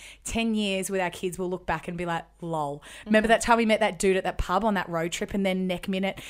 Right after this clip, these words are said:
Speaker 1: in the morning we were in his light plane flying over Byron Bay?" Like, that happened a few weeks ago.
Speaker 2: Yeah.
Speaker 1: And I'm just like, how funny to tell our kids that, you know? Like,
Speaker 2: Yeah.
Speaker 1: but there has been this underlying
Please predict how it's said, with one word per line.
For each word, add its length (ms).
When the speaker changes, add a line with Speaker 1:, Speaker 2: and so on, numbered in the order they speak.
Speaker 1:
in 80
the 80
morning 300
we 100
were 60
in 160
his 120
light 280
plane 260
flying 320
over 160
Byron 320
Bay?" 400
Like, 140
that 140
happened 320
a 20
few 160
weeks 240
ago. 240
Speaker 2:
Yeah. 260
Speaker 1:
And 80
I'm 120
just 180
like, 180
how 220
funny 340
to 100
tell 200
our 80
kids 300
that, 260
you 140
know? 240
Like, 200
Speaker 2:
Yeah. 120
Speaker 1:
but 500
there 180
has 220
been 240
this 260
underlying 1080